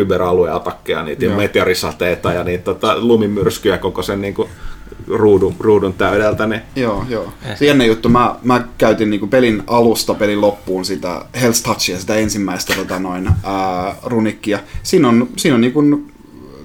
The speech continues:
Speaker 2: tosi hyvä stunni, ja sitten mun cooldownilla se lata-, latautuu kuudestoista sekunnissa. Niin, tota, noin, se on, se on,
Speaker 1: Mm.
Speaker 2: mä, mä vaan tykästyin
Speaker 1: Niin.
Speaker 2: niinku sen, sen käyttämiseen. Se on to-, tosi tehokas.
Speaker 1: Mä vaihtelin, ja se tuli loppupuolella toi Thomas. Mä tietysti kysyin, että käyttiinkö kukaan,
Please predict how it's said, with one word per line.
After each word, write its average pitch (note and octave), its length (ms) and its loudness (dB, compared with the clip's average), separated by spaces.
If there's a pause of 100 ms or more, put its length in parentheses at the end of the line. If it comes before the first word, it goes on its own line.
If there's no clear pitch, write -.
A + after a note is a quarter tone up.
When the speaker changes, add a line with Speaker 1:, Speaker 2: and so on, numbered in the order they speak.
(120)
Speaker 2:
tosi D3 240 4
hyvä A#2 180 4
stunni, C3+ 560 4 (320)
ja A2 240 4
sitten A#2 300 2
mun A#2 160 6
cooldownilla G#2 580 2
se G#2 80 -6
lata-, G#2 360 0
latautuu G#2 480 2
kuudestoista F#2 540 -6
sekunnissa. F#2+ 500 -6 (460)
Niin, G#2 120 -4
tota, G2+ 240 0
noin, F#2+ 400 -2
se - 160 0
on, C3+ 180 0
se - 140 -4
on, C#3+ 120 0 (120)
Speaker 1:
Mm. F2+ 100 -6 (140)
Speaker 2:
mä, E3 120 -2
mä E3 180 2
vaan B2+ 220 4
tykästyin B2 500 0
Speaker 1:
Niin. G2+ 40 0
Speaker 2:
niinku G2+ 140 0
sen, G2 180 -2
sen G#2 160 0
käyttämiseen. F#2+ 800 -4
Se A2+ 140 -8
on G#2+ 60 -8
to-, - 120 -12 (180)
tosi G#2+ 180 -8
tehokas. G2 360 -6 (140)
Speaker 1:
Mä C#3 240 0
vaihtelin, B2+ 680 2
ja G2 100 0
se G2+ 100 0
tuli G#2 240 0
loppupuolella F2+ 460 0
toi F2 100 0
Thomas. E2+ 300 -4
Mä G#2+ 60 -6
tietysti F3+ 260 2
kysyin, A2+ 100 2
että - 120 -14 (120)
käyttiinkö - 400 -2 (120)
kukaan, G2 600 2